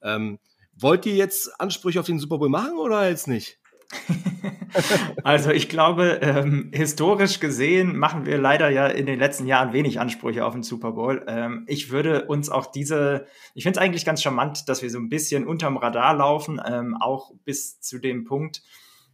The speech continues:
Speaker 2: ähm, genau, sicherlich vielleicht sogar ein Stück, ähm, gar nicht so berechtigt unterm Radar gelaufen bis zu dem Dallas-Spiel.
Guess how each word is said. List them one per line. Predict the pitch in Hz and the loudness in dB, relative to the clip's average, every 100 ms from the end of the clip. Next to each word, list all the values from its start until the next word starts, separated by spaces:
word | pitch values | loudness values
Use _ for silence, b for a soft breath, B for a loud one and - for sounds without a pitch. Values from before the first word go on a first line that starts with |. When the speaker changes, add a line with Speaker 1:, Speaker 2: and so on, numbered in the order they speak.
| - | -8
Speaker 2:
ähm, | 131 127 127 123 123 120 117 117 _ _ _ _ | -2 0 0 -2 -4 -6 -10 -12 _ _ _ _
genau, | - 90 127 120 | -10 -2 0 0
sicherlich | 123 123 147 147 139 139 - | -2 -4 0 0 0 -4 -8
vielleicht | 123 123 139 | -2 -2 -2
sogar | 135 131 | -4 -4
ein | 127 | -4
Stück, | - 139 135 - - | -6 -6 -8 -16 -10
ähm, | 123 123 123 | -6 -6 -6
gar | 117 120 | -2 -2
nicht | 123 | -4
so | 123 | -8
berechtigt | 120 143 175 170 160 | -4 -6 -4 -8 -6
unterm | - 151 147 | -8 -6 -4
Radar | 143 143 143 | -4 -2 -4
gelaufen | 143 135 135 135 135 | -4 -2 -2 -2 -6
bis | 123 | -10
zu | - | -10
dem | 127 131 | -10 -6
Dallas-Spiel. | 123 127 123 - 135 135 | -6 -6 -8 -6 -6 -6